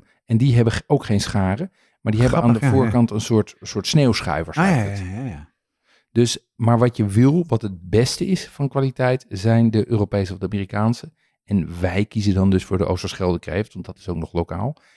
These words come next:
Speaker 1: En die zijn het beste omdat ze uit koud water komen.
Speaker 2: En die zijn best bijzonder, hè, die O-, die Oosterschelde, Oosterschelde kreeften qua smaak en dat soort dingen.
Speaker 1: Ja, ze zijn, die,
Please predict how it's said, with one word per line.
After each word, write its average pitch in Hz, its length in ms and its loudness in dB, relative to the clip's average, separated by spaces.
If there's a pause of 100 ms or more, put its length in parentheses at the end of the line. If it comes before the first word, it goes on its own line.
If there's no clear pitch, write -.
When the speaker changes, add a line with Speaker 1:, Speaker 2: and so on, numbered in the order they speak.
(120)
Speaker 1:
En 101 100 -10
die 104 120 -4
zijn 117 180 2
het 107 120 2
beste 123 280 -2
omdat 101 220 -4
ze - 80 -14
uit - 180 -14
koud 120 260 -4
water 73 300 -8
komen. - 320 -20 (640)
Speaker 2:
En 127 120 0
die 127 60 4
zijn 135 140 4
best 123 160 2
bijzonder, 107 360 2
hè, 92 100 0
die 101 140 0
O-, 73 200 -2
die 71 560 -10
Oosterschelde, 87 580 -4 (160)
Oosterschelde 110 600 -2
kreeften 82 380 -10
qua 85 300 -8
smaak 90 440 -4
en - 60 -16
dat 78 100 -12
soort 78 140 -12
dingen. 69 240 -16
Speaker 1:
Ja, 127 480 4
ze 127 140 0
zijn, 127 280 4
die, 110 280 -8